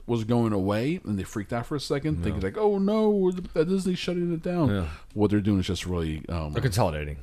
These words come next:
Speaker 1: Yeah.
Speaker 2: They're just, "Listen, we own Hulu, we own F-, we, we own F X. We don't have to do F X on Hulu." No, this is just F X. It's
Speaker 1: Yes.
Speaker 2: just, it's
Speaker 1: a,
Speaker 2: on Hulu.
Speaker 1: it's its own
Speaker 2: Yeah.
Speaker 1: <clears throat> channel on Hulu. It's
Speaker 2: Yeah.
Speaker 1: a sub. You click on it.
Speaker 2: Which is awesome. Actually, there's a,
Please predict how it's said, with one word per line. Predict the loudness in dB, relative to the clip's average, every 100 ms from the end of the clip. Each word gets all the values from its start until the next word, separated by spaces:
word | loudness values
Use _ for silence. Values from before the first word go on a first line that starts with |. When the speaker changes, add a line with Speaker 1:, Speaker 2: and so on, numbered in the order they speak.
| -14
Speaker 1:
Yeah. | -16 -16 -20 -20 -20 -2
Speaker 2:
They're | 0
just, | 4
"Listen, | 4 6 6
we | 6
own | 8
Hulu, | 8 10 10
we | 10 8
own | 8
F-, | 2 0
we, | 2 2 2
we | 0 2
own | 4 4
F | 2 0
X. | 0 -2 -2
We | 2
don't | 2 2
have | 2 0
to | 0
do | 0 2
F | 2 0
X | 0
on | 0 2
Hulu." | 4 4 2
No, | 0
this | -2 -2
is |
just | -2 -2 -2
F | 0 2
X. | 2 0 0
It's | 4
Speaker 1:
Yes. | 2 0 -8
Speaker 2:
just, | -12 -2
it's | 2 6
Speaker 1:
a, |
Speaker 2:
on | 8 8
Hulu. | 6 6 4
Speaker 1:
it's | 4
its | 6
own | 8 8 8 6 2 2
Speaker 2:
Yeah. | 2 4 2
Speaker 1:
<clears throat> |
channel | 0 4 6 6 6
on | 4 4
Hulu. | 6 4 4 2
It's | 2
Speaker 2:
Yeah. | 0
Speaker 1:
a |
sub. | 0 0 0 -4 -6
You | -6
click | -4 -4
on | -2 -2
it. | 2
Speaker 2:
Which | 2
is | 2
awesome. | 0 -2 0
Actually, | 0 2 2
there's | 2 2
a, | 0 -2